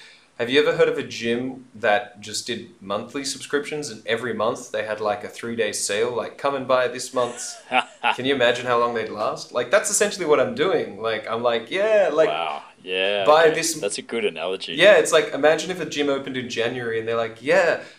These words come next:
Speaker 1: this month, you know, twenty percent off if you register in these three days." And then pe-, all these people come in, then in February they're like,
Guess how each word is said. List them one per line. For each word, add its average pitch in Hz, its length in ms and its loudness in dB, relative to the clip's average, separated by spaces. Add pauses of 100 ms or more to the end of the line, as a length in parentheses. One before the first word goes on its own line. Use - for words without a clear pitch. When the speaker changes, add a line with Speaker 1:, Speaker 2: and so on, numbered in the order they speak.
(100)
Speaker 1:
this 185 260 0
month, 180 320 2
you 160 80 -4
know, 156 180 6
twenty 175 200 -2
percent 175 260 -2
off 175 180 0
if 139 140 -10
you 139 80 -8
register 156 380 -2
in 147 60 -2
these 147 160 -6
three 151 180 -6
days." 135 320 0
And 117 80 -14
then 113 120 -10
pe-, 127 140 -10
all 135 200 -4
these 131 120 -10
people 127 220 -12
come 127 200 -2
in, 131 120 -10
then 117 260 -12 (180)
in 113 120 -20
February 123 400 -6
they're 120 120 -4
like, 110 220 -4